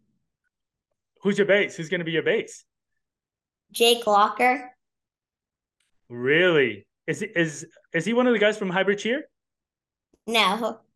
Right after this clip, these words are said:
Speaker 1: No? Ah, so you're going with a stunt partner and you're just competing.
Speaker 2: Yeah.
Speaker 1: Are you excited about that?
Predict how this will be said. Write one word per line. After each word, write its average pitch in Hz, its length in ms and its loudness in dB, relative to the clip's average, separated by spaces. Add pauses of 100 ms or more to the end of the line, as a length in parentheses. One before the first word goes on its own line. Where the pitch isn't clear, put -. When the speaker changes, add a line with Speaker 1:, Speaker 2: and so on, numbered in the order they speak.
Speaker 1:
No? 113 300 -10 (1040)
Ah, 143 760 -2
so - 220 -2
you're 151 160 2
going 165 580 -2
with 147 160 -4
a 135 40 -6
stunt 143 320 -6
partner 120 320 -2
and 120 160 -4
you're 127 120 -2
just 127 360 -6 (380)
competing. 135 640 -4 (800)
Speaker 2:
Yeah. 202 300 -2 (1600)
Speaker 1:
Are 123 60 -6
you 120 120 -4
excited 113 380 -8
about 135 240 -10
that? 156 220 -14